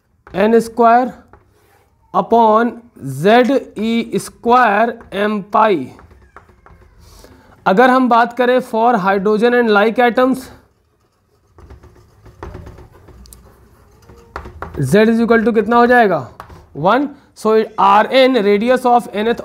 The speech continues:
orbit would be equal to एच स्क्वायर epsilon naught एन स्क्वायर upon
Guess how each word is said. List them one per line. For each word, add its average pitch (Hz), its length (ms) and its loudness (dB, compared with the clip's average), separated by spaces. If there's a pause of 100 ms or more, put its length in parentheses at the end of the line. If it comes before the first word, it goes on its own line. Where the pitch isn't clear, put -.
(120)
orbit 214 320 -2
would 202 180 -4
be 240 140 -2
equal 220 340 -2
to 247 200 -2
एच 226 200 -4
स्क्वायर 240 560 2 (160)
epsilon 202 500 -4 (100)
naught 233 440 0 (640)
एन 226 260 2
स्क्वायर 254 520 2 (840)
upon 233 560 0